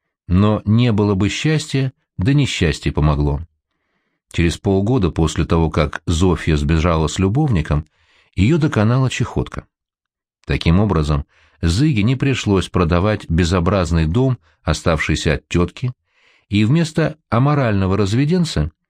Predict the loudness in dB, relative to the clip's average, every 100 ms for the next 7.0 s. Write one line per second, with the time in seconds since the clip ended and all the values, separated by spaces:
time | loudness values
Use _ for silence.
0 | _ _ _ _ -4 -2 0 0 0 0
1 | 0 -2 0 0 2 2 2 0 0 -2
2 | 0 0 -2 -4 -4 -4 -4 -4 -4 -8
3 | _ _ _ _ _ _ _ _ -4 0
4 | 2 2 0 0 2 0 0 -4 -6 -2
5 | -4 -2 -2 -2 -6 _ _ -2 0 0
6 | 0 0 0 2 0 0 -2 -2 0 -2